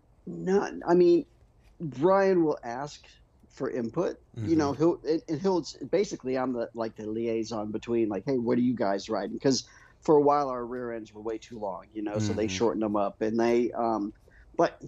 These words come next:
Speaker 1: he know, he's pretty knowledgeable about that stuff already, and it was, I think it was more getting, like, my role with the team and everything was getting the message out that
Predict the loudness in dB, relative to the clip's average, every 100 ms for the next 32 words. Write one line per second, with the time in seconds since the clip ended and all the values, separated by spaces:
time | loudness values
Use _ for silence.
0 | -4 -2 0 0 -2 -4 -8 -2 0 2
1 | 2 2 0 0 -2 0 0 -4 -4 -2
2 | -2 -4 -4 -6 -4 -4 -2 0 0 0
3 | 0 0 0 0 -8 -14 -6 -4 0 -2
4 | -2 0 2 2 2 0 0 -2 -2 -6
5 | -8 _ _ _ _ _ _ _ _ -8
6 | -6 -6 -16 -8 -2 0 2 4 4 2
7 | 0 -4 -10 _ -12 -8 -8 -8 -12 -2
8 | 2 4 4 2 0 -2 -4 -2 -2 -2
9 | -2 -2 -4 -6 -6 -4 0 0 -2 -8
10 | -8